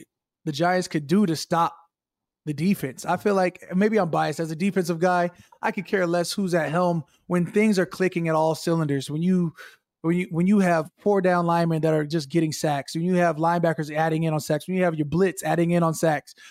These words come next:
when you have, you know, guys jumping routes, taking, taking first and second reads away, you're not leaving much space to breathe for a quarterback. When a defense is rolling, pick your poison is what Seattle pretty much gave the Giants. And, uh,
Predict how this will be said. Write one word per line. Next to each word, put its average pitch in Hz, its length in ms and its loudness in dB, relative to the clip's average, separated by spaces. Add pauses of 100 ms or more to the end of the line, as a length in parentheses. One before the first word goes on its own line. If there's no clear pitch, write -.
(140)
when 165 160 -2
you 190 120 4
have, 175 360 2
you 190 80 2
know, 156 240 0 (340)
guys 175 360 2
jumping 185 360 0
routes, 165 440 0
taking, 175 560 -4
taking 180 340 -2
first 180 360 -2
and 170 80 -4
second 180 260 0
reads 170 320 2
away, 165 420 2 (240)
you're 160 100 -6
not 240 220 0
leaving 226 300 4
much 226 240 0
space 240 480 0
to 220 80 -2
breathe 247 520 4
for 190 200 0
a - 20 0
quarterback. 156 540 -2 (400)
When 147 120 -6
a 143 40 -6
defense 185 420 0
is 151 140 -2
rolling, 190 520 0 (160)
pick 226 160 -4
your 226 120 0
poison 220 560 2
is 160 180 -4
what 175 300 -2
Seattle 190 320 0
pretty 190 200 0
much 180 220 0
gave 185 340 2 (240)
the - 60 -12
Giants. 170 560 -4 (960)
And, 143 180 -6
uh, 143 260 -2